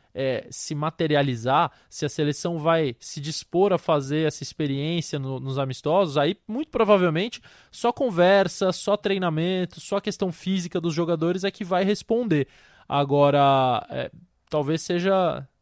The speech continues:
talvez seja interessante pra gente observar o Neymar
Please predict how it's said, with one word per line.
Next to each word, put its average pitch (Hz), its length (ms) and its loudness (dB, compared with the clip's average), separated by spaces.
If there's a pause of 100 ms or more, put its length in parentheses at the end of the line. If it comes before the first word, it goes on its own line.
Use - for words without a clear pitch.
(120)
talvez 147 280 -4
seja 185 240 -2 (300)
interessante 196 680 0
pra 208 160 0
gente 202 220 -4
observar 208 420 0
o 226 80 2
Neymar 214 520 2